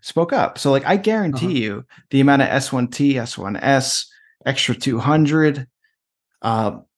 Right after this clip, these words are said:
Speaker 1: pick your poison, you know, drivers that are out there that wanna move into advanced that might share my thoughts. If all of them spoke up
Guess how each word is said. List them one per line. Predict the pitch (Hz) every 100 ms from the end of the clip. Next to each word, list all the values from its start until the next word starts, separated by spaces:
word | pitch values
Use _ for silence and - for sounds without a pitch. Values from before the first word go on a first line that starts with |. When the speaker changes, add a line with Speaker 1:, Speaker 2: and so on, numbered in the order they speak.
| -
Speaker 1:
pick | 160
your | 147
poison, | 135 135 131 104 82 123
you | - 131
know, | 110 101 - - _ _ _ _
drivers | 123 127 139 131 120
that | 123
are | 117
out | 120 139 139
there | 101
that | 107 101
wanna | 120 127
move | 123
into | 120 120
advanced | 113 120 123 120
that | 98
might | 110 -
share | - 117 117
my | 117
thoughts. | 113 113 127 - -
If | 185 -
all | 151 208
of |
them | 254 240
spoke | - 156 127 -
up | 143 240